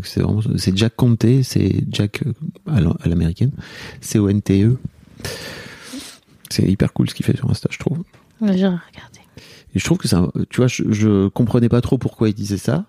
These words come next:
Speaker 2: Mm.
Speaker 1: sur le moment, parce que moi, moi, j'ai pas vraiment ce truc-là. Euh, mais aujourd'hui, je comprends, en fait. Je suis là, ok, je comprends. Il faut vraiment que t'aies le setup le plus simple possible à
Speaker 2: Ouais, ouais.
Speaker 1: installer, quoi.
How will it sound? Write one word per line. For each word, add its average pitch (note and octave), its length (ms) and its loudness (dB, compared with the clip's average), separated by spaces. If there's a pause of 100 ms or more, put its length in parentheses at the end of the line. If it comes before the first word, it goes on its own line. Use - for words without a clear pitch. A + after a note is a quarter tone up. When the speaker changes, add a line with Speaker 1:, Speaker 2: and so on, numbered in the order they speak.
(160)
Speaker 2:
Mm. G#3+ 140 -2
Speaker 1:
sur - 160 -2
le G#2 60 4
moment, A2 180 4
parce A2 120 0
que - 80 -8
moi, F#2+ 200 4
moi, G2 180 2
j'ai F#2 120 2
pas G2 140 0
vraiment F#2 240 2
ce - 80 -6
truc-là. - 400 -2 (560)
Euh, F2 300 2
mais F#2 120 4
aujourd'hui, F#2 300 4
je C3+ 80 -4
comprends, B2 300 0
en - 20 2
fait. G2+ 160 -4
Je - 60 -16
suis - 140 -4
là, F2 140 0
ok, - 200 0
je G#2 100 -2
comprends. - 440 -2 (500)
Il - 80 -2
faut G2 140 0
vraiment F#2+ 280 4
que A#2 80 -6
t'aies A2+ 140 2
le G#2+ 100 2
setup - 380 0
le A2 100 4
plus - 180 -10
simple A2+ 300 0
possible A2 360 2
à - 40 2
Speaker 2:
Ouais, - 60 4
ouais. - 80 4
Speaker 1:
installer, G2+ 280 0
quoi. - 180 -8